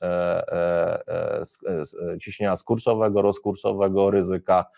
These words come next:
rozwoju nadciśnienia tętniczego i ryzyka udaru niedokrwiennego.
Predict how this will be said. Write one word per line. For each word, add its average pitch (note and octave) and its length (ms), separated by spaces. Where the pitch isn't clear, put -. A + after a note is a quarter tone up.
rozwoju F#2+ 480
nadciśnienia F#2 560
tętniczego G2 720
i G#2 140
ryzyka F#2 460
udaru F#2 320
niedokrwiennego. F2+ 840